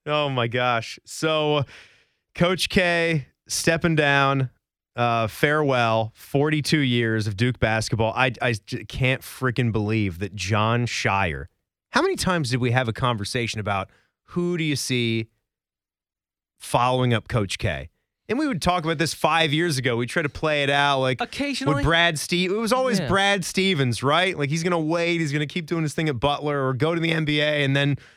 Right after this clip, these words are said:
Speaker 1: possibly go back to college basketball to do it at Duke. You just, you would think that you would go out and get, you know, the best name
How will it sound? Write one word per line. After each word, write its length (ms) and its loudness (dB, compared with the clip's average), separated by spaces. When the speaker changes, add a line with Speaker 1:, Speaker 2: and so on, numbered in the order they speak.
Speaker 1:
possibly 340 0
go 140 0
back 200 0
to 60 -10
college 360 0
basketball 580 -2
to 160 -2
do 100 0
it 60 0
at 100 -4
Duke. 280 -2
You 60 -4
just, 300 -4
you 100 -2
would 120 -2
think 320 -2
that 100 2
you 160 0
would 140 -2
go 220 2
out 240 2
and 120 2
get, 300 2
you 100 0
know, 60 2
the 520 0
best 600 0
name 540 2